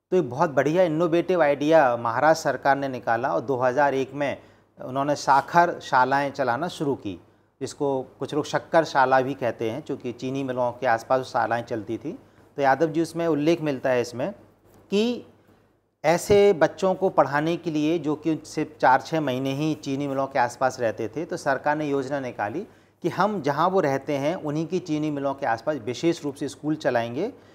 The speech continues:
और जब स्टूडेंट फ्री हों, जब बच्चे फ्री हों पढ़ने के लिए, तभी उनको शिक्षा दी जाएगी, सुबह हो या दोपहर का समय हो या शाम का समय हो। तो साखर शालाएँ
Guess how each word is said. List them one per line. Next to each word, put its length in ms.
और 60
जब 280
स्टूडेंट 440
फ्री 260
हों, 180
जब 220
बच्चे 300
फ्री 260
हों 100
पढ़ने 400
के 120
लिए, 220
तभी 240
उनको 340
शिक्षा 360
दी 160
जाएगी, 260
सुबह 360
हो 380
या 120
दोपहर 380
का 140
समय 320
हो 380
या 200
शाम 320
का 140
समय 300
हो। 240
तो 60
साखर 440
शालाएँ 460